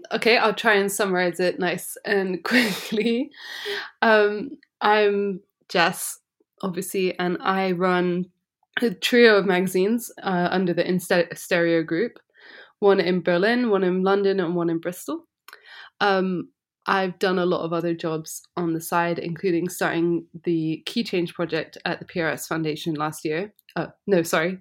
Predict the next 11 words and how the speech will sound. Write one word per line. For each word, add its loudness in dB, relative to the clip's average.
two 8
thousand 6
seventeen, 0
um, 2
which 2
is 0
a 4
gender 4
equality -2
project -4
for -2